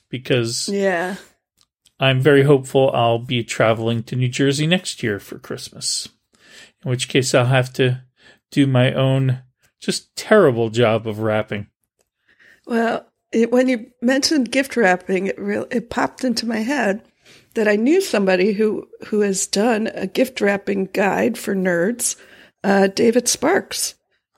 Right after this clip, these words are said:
Speaker 2: Um, two years ago, he, he did a video in his series of field guides. He has the gift wrap field guide. So I'll send you that link. We'll put it in the show notes. And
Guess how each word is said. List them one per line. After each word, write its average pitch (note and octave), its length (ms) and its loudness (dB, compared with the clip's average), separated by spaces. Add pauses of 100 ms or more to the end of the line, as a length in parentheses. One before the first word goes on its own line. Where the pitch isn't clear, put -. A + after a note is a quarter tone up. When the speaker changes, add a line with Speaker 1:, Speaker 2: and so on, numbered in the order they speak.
Speaker 2:
Um, F#3+ 580 2 (200)
two - 180 0
years A#3+ 340 2
ago, G3 320 0
he, F#3 320 -6
he G#3 260 -8 (120)
did G#3 180 -2
a G3+ 40 -4
video G3 540 0 (760)
in G3 160 4
his G3 200 2
series G#3 420 4
of F#3+ 80 -4
field G3+ 420 -2
guides. E3+ 340 0
He F#3+ 80 -2 (140)
has F#3 240 0
the F3 100 -8
gift - 360 -6
wrap - 280 -4
field F3+ 400 -2
guide. D3+ 340 -4
So A3 180 -2
I'll G#3 160 -6 (200)
send A#3 260 -2
you G#3+ 100 -2
that F#3 200 -2
link. F#3+ 360 -6 (400)
We'll A3+ 100 -2
put A3+ 180 2
it F#3+ 100 4
in F#3+ 120 4
the F#3 60 0
show G3 240 0
notes. F#3 360 -4
And G3 320 -6